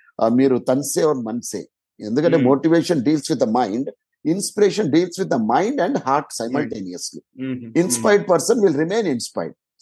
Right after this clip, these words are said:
Speaker 1: So,
Speaker 2: Hmm.
Speaker 1: I remain inspired. ఇంకొకటి కన్సిస్టెన్సీ ఉండాలి నవీన్
Speaker 2: Yeah.
Speaker 1: గారు.
Speaker 2: Mm-hmm.
Speaker 1: మనం ఏ పని చేసినా సరే, ఇప్పుడు మూడేళ్లు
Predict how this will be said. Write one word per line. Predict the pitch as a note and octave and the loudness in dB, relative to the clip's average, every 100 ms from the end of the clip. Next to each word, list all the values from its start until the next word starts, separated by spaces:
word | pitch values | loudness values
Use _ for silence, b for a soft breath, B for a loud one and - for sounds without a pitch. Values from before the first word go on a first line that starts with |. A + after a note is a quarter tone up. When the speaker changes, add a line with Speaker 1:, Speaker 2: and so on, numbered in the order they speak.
| - | -2
Speaker 1:
So, | E3 | 2
Speaker 2:
Hmm. | C3 | 4
Speaker 1:
I | D#3+ C#3+ | 2 2
remain | D#3 D3+ F#3+ | 2 2 2
inspired. | C3 A2+ - | 0 -2 -2
ఇంకొకటి | D3 G#3+ C4 F#3 - F2 _ b b _ _ _ _ | -2 2 2 0 -2 -6 _ b b _ _ _ _
కన్సిస్టెన్సీ | E3+ G#3 B3+ G#3 A#3 F3+ E3+ | -2 0 -2 0 0 0 -2
ఉండాలి | A#2 G2+ F2+ D#2+ C2+ _ _ A2+ | -4 -6 -8 -10 -14 _ _ -2
నవీన్ | A2+ A2 | 2 2
Speaker 2:
Yeah. | G2 | 2
Speaker 1:
గారు. | E2 D#2+ - | 0 -2 -12
Speaker 2:
Mm-hmm. | B2 B2+ A2 A2 A#2 | -6 -6 -6 -6 2
Speaker 1:
మనం | C3 B2+ | 4 6
ఏ | A2+ D#3+ | 6 6
పని | E3 D3+ D#3 | 4 2 2
చేసినా | C#3 C3 A#2 | 0 0 -2
సరే, | G#2+ F#2 G2 D#3+ | -2 -2 -2 -2
ఇప్పుడు | D#3+ C#3+ | -2 0
మూడేళ్లు | C3+ D3+ A#3 C3 A2 | 2 4 4 4 0